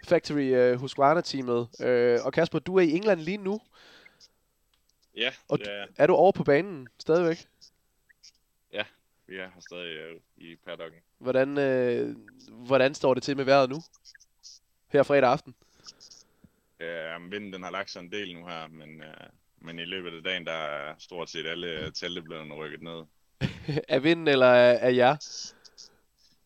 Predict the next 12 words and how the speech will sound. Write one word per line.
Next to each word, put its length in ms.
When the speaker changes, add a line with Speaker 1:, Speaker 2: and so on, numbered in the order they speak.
Speaker 2:
Øh, 320
lidt 220
en 140
kombi 400
af, 200
Speaker 1:
<laughs> 420
Speaker 2:
altså, 200
som, 420
som 220
vinden 260
har, 460
altså, 180